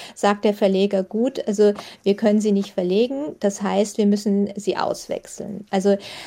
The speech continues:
das war für den Verlag wirtschaftlich einfach nicht anders zu machen, weil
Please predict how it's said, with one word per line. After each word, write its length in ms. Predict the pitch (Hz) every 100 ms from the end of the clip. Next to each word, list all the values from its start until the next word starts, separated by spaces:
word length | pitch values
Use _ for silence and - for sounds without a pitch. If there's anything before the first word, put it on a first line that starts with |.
| - _
das 260 | 214 233 -
war 180 | 240
für 180 | 233 226
den 140 | 196 196
Verlag 560 | 202 175 180 202 208 - 190
wirtschaftlich 840 | 202 208 - 208 208 196 190 190 -
einfach 380 | - 180 180 180
nicht 280 | 175 175 - - _ -
anders 320 | 180 180 -
zu 100 | 185
machen, 420 | 185 233 262 220
weil 360 | 180 180 180